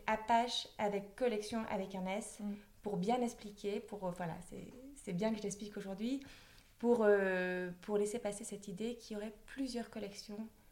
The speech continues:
Speaker 1: dans une saison.
Speaker 2: Oui.
Speaker 1: Voilà.
Speaker 2: Et ça, c'est comme ça que tu fonctionnes avec, euh,
Speaker 1: Et c'est
Speaker 2: des,
Speaker 1: comme ça qu'on a
Speaker 2: des noms un petit peu
Speaker 1: fonctionné.
Speaker 2: poétiques aussi
Speaker 1: Oui,
Speaker 2: à
Speaker 1: voilà.
Speaker 2: chaque fois. <laughs>
Speaker 1: Et chaque collection, euh, collection ou capsule, parce qu'il y a vraiment des, parfois, il y a des, il y a très peu de,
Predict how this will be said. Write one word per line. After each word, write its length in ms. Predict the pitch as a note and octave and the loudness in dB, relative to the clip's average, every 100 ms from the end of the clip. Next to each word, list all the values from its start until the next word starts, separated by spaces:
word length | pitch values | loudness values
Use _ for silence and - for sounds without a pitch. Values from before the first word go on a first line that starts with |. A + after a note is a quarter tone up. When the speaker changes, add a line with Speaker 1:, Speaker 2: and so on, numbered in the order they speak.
| - - - - | -20 -20 -14 -4
Speaker 1:
dans 140 | G#3 | -2
une 260 | G3+ A3+ A3+ | 2 4 4
saison. 400 | - G3+ E3 C#3+ - A3 | 2 0 0 -4 -10 -6
Speaker 2:
Oui. 220 | G#3 G#3 - - G#3 | -4 -4 -10 -14 -4
Speaker 1:
Voilà. 200 | F3+ E3 - - | -2 -2 -2 2
Speaker 2:
Et 60 | A3 | 2
ça, 120 | A3 | 4
c'est 120 | A3 | 2
comme 160 | G3+ F#3 | 2 4
ça 140 | G#3+ | 4
que 60 | G#3+ | 4
tu 140 | G#3+ | 2
fonctionnes 600 | G#3 G3 G3+ - G#3+ A3 | 2 4 4 4 2 4
avec, 360 | G3 F#3 F#3+ E3 | 2 0 -2 0
euh, 40 | F#3+ | 0
Speaker 1:
Et 40 | |
c'est 80 | F3 | 0
Speaker 2:
des, 140 | F#3 F3+ | 2 2
Speaker 1:
comme 100 | F3+ | 2
ça 160 | - A3+ G#3+ | 0 -4 -4
qu'on 60 | |
a 40 | G3+ | 10
Speaker 2:
des 160 | G#3+ | 12
noms 200 | G3 G3+ | 12 12
un 120 | F#3+ | 10
petit 140 | F#3+ F#3+ | 8 6
peu 140 | G3+ | 2
Speaker 1:
fonctionné. 280 | F#3 F#3+ F#3 | 2 2 2
Speaker 2:
poétiques 300 | - A#3+ - | 2 0 2
aussi 360 | G#3+ - A#3 C4 | 0 2 4 6
Speaker 1:
Oui, 200 | C#4 C4 | 8 8
Speaker 2:
à 40 | |
Speaker 1:
voilà. 140 | A#3+ G3 | 8 8
Speaker 2:
chaque 80 | F3 | 6
fois. 220 | G#3+ - | 2 4
<laughs> 320 | A#3+ - - | 4 4 0
Speaker 1:
Et 60 | A3 | 0
chaque 260 | - D#4+ D#4+ | 4 4 4
collection, 720 | C#4 A#3+ - - B3+ C4+ C4+ | 2 2 0 0 4 6 6
euh, 240 | G#3+ G#3 G#3 G#3 - - | 8 6 6 2 -12 -2
collection 420 | - C4 C4 D4 C#4 | 8 8 8 4 4
ou 40 | |
capsule, 520 | C#4 C4 - B3+ B3+ | 2 0 -2 -2 -2
parce 140 | A#3 A3 | -2 -2
qu'il 140 | A3+ | 0
y 60 | G#3 | 0
a 40 | |
vraiment 260 | G#3 G#3+ A3+ | 2 2 2
des, 160 | G#3 G#3 - - | -2 -4 -12 -12
parfois, 320 | F3+ - A#3 | -12 -6 -4
il 80 | A3 | -4
y 40 | |
a 40 | F3+ | -4
des, 280 | F#3 F3+ F3 - - - - G#3+ | -4 -6 -8 -16 -20 -20 -16 -12
il 60 | |
y 20 | |
a 40 | - | -10
très 200 | - D4+ | -6 -6
peu 440 | - D4+ D4 A#3+ | -4 0 0 0
de, 640 | G#3 G3+ G3+ G3+ G3+ G3+ | 0 0 -2 -4 -6 -8